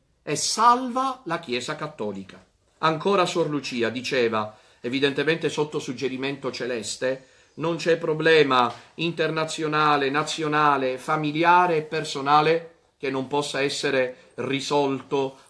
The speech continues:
con il Santo Rosario. Cosa ha fatto la falsa Chiesa ai nostri giorni? Disprezzo e fastidio da una parte, entusiasmo ed euforia per Lutero.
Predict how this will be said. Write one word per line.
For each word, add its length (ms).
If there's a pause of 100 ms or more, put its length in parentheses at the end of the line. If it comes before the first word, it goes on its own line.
con 200
il 120
Santo 380
Rosario. 540
Cosa 260
ha 40
fatto 400
la 120
falsa 320
Chiesa 300
ai 60
nostri 280
giorni? 540 (300)
Disprezzo 800
e 40
fastidio 600
da 100
una 160
parte, 560 (160)
entusiasmo 840
ed 120
euforia 500
per 220
Lutero. 640